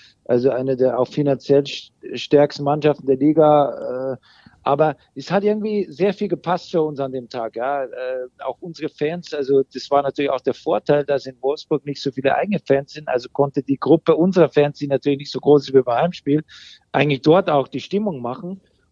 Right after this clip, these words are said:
Und ich sag, vor allem nach dem zwei null für Wolfsburg haben die unsere Fans uns brutal gepusht. Wir haben irgendwann ein bisschen Nervosität abgelegt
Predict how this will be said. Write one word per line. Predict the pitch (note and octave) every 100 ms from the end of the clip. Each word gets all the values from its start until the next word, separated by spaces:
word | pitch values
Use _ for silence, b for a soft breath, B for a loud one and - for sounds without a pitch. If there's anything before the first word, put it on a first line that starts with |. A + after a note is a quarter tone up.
| _
Und | C3
ich | C3
sag, | - C#3+ -
vor |
allem | C#3 D3+
nach | D3 C#3+
dem | C3+
zwei | - C3+ C#3+
null | C#3
für | B2+ A#2+
Wolfsburg | D3+ D#3 D#3 C3+
haben | B2+
die | C3 C#3+
unsere | C#3 C3
Fans | - C3 C#3 C3+
uns |
brutal | - - - C3+ C#3
gepusht. | C3 - D#3 -
Wir | C3+
haben |
irgendwann | C3+ C3+ D3 C3+
ein | -
bisschen | B2+ C#3 C3
Nervosität | C3 B2+ - - D#3 D#3+
abgelegt | D3+ - D3 D3+ D#3